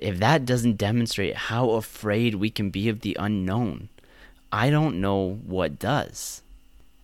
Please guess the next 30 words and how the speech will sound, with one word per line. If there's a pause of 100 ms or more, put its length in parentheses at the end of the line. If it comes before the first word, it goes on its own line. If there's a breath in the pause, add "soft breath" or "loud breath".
(160)
And
the
reason
that
I
really
want
to
talk
about (260)
this
fear
of
the
unknown
today
is
because
of
what
it
causes
us
to
do. (300 loud breath)
Because
we
are
so
afraid